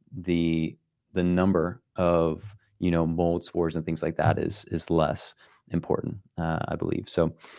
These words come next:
um, that's kind of, uh, that's kind of my approach. It's kind of our approach to diagnosing mold. You've got the blood test that you can do. You've got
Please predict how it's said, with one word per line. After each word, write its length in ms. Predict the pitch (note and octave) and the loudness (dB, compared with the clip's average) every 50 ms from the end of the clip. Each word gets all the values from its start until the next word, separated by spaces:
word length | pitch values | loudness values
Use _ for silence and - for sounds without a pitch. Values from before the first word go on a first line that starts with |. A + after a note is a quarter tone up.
| - - _ - | -20 -18 _ 4
um, 240 | F#2 F2+ F2+ F2 F2 | 6 8 8 8 10
that's 200 | G2+ G#2+ A2+ - | 10 8 8 8
kind 220 | - A#2 A#2 A#2 | 4 4 6 8
of, 360 | A#2 A2+ G#2+ G#2 G2 - - - | 8 8 8 6 4 0 -4 -2
uh, 300 | - G2+ F#2+ F#2+ F#2+ F#2+ | 2 4 6 8 8 8
that's 160 | F#2+ G#2 G#2 - | 8 6 4 2
kind 140 | B2+ B2 | 2 2
of 80 | B2 A2 | 2 4
my 160 | G#2 G2+ G#2+ A#2 | 4 4 4 2
approach. 300 | A2+ - A#2+ A#2+ A#2+ A#2 | 2 2 2 2 2 0
It's 80 | - | -4
kind 120 | - G#2+ G2+ | -4 -2 -2
of 80 | F#2+ | 2
our 140 | F#2 F#2+ G2+ | 4 4 4
approach 560 | G#2 - - G#2 G#2+ A#2 - - - - - | 2 2 2 2 4 4 2 -2 -6 -6 0
to 380 | - G2+ G2 G2 G2 G2 G2 - _ _ | 2 4 4 6 4 2 0 -2 _ _
diagnosing 560 | - E2+ F2+ G2 G2+ G2 G#2 G#2 - G#2 G2 | 2 4 4 4 4 2 0 0 0 0 0
mold. 260 | F#2+ F#2 G2 G#2+ F#2+ F2 | 2 2 2 2 0 0
You've 100 | E2+ D#2+ | 0 0
got 200 | F#2+ F2+ - - | 0 0 0 0
the 60 | F2 | -2
blood 260 | - F2 F2+ F#2+ F#2+ | 0 2 2 2 2
test 280 | - A2 A2 A#2+ A#2+ - | 2 0 0 0 -2 -2
that 120 | A2 G2+ | -4 -4
you 100 | G2+ G2+ | -4 -4
can 140 | - G2+ F#2+ | -4 -2 -2
do. 80 | F#2+ | 0
You've 240 | G2+ A2 G#2 F#2 E2+ | 0 0 0 0 0
got 240 | F2+ F2 F2 - - | 0 0 0 -2 -4